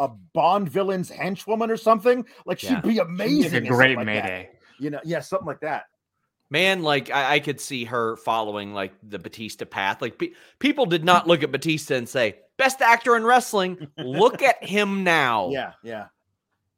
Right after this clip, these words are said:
Speaker 2: Uh, Despair Shiny Rapidash says, <laughs> "Jade could be A E W's China. I feel she could even battle for the T N T Championship within a year or two." I think what they have plans for, I mean, obviously you,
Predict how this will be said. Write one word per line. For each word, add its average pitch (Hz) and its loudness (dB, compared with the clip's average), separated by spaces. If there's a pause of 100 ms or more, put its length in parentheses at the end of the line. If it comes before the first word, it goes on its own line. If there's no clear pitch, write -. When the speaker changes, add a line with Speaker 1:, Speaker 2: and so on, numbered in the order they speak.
(460)
Speaker 2:
Uh, 135 -2
Despair 196 0
Shiny 185 2
Rapidash 110 -2
says, 110 -2
<laughs> - -14
"Jade 147 -4
could 131 -12
be 135 -2
A 127 0
E 131 -2
W's 120 -4
China. 156 -2
I 113 -4
feel 143 -4
she 139 -14
could 127 -8
even 123 -8
battle 117 0
for - -20
the 104 -18
T 131 -16
N 120 -16
T 117 -18
Championship 113 -10 (380)
within 120 -6
a 107 -2
year 101 -2
or 90 -6
two." 85 -12 (440)
I 165 4
think 180 -4
what 151 -2
they 143 0
have 143 0
plans 131 -6
for, 143 -6
I 143 -4
mean, 143 -4
obviously 135 -4
you, 117 -8